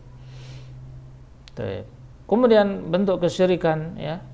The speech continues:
penduduk kota Makkah ketika itu juga adalah, e, bahwasanya mereka, e, meminta syafaat, ya, kepada berhala mereka. Ya, jadi su-, menyembelih sembelihan, kemudian,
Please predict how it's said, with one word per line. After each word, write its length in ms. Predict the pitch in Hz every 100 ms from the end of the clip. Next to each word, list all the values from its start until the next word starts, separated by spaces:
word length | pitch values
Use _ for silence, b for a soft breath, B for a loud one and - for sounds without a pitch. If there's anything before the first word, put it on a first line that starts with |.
| -
penduduk 560 | 143 170 160 156 -
kota 240 | - 139 151
Makkah 320 | 156 156 -
ketika 320 | 143 139 143
itu 340 | 156 156 147 151
juga 320 | 165 160 147
adalah, 340 | 135 139 170 180 B B B B -
e, 400 | 139 123 120 139
bahwasanya 480 | 127 131 131 151 151
mereka, 560 | 143 160 160 147 147 156 - - -
e, 320 | 131 123 120
meminta 560 | 120 139 165 156 151 -
syafaat, 560 | 143 143 160 151 151 - - - - - - -
ya, 240 | 127 127
kepada 320 | 131 143 139
berhala 400 | 139 135 143 135
mereka. 480 | 127 127 123 120 110 - - - - - - - 123
Ya, 240 | 113 123 -
jadi 180 | 123 123
su-, 160 | 131
menyembelih 600 | 156 139 123 127 143 131
sembelihan, 560 | - 117 127 143 135 131 - B B B -
kemudian, 560 | 127 113 120 139 147